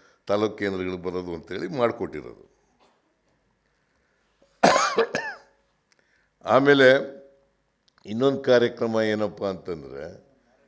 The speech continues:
ಈ ಎಂಥದ್ದು ಮಾಧ್ಯಮದವ್ರು-, ಮಾಧ್ಯಮದವರಿಗೆ ವಿಮೆ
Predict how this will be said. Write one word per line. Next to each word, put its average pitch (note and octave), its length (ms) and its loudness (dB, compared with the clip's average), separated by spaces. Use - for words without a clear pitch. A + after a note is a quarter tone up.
ಈ F2+ 320 -10
ಎಂಥದ್ದು G#2 440 -8
ಮಾಧ್ಯಮದವ್ರು-, G#2+ 840 -6
ಮಾಧ್ಯಮದವರಿಗೆ A2 680 -6
ವಿಮೆ G#2 680 -10